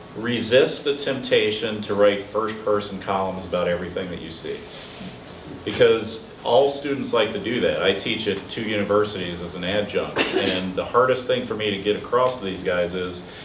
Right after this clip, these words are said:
you need to learn how to master third-person storytelling before you can jump into this first-person stuff.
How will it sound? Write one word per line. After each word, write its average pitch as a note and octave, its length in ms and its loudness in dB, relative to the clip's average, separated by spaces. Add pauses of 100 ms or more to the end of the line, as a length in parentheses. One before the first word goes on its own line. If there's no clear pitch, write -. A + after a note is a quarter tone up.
(160)
you E3+ 160 -2
need A#3 180 0
to B2+ 60 0
learn B2 220 4
how B2 140 2
to G2 120 2
master G#2+ 680 2
third-person A#2 880 -2
storytelling F#2+ 840 0
before F2 280 -4
you G2+ 140 0
can F#2+ 180 -2
jump G#2 260 2
into G2+ 200 2
this E2+ 240 -2
first-person F2 680 -6
stuff. C#2 320 -8